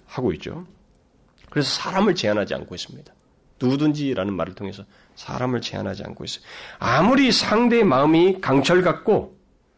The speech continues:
또 그가 너무 똑똑해서 말로서는 상대할 수 없는 사람이라 할지라도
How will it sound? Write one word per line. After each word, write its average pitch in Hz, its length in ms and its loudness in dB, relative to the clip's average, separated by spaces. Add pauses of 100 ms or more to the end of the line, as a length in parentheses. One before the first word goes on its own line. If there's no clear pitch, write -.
(520)
또 175 300 4
그가 160 240 4
너무 170 280 4
똑똑해서 202 540 2
말로서는 185 540 6
상대할 202 500 6
수 196 140 2
없는 196 180 6
사람이라 196 480 2
할지라도 185 680 2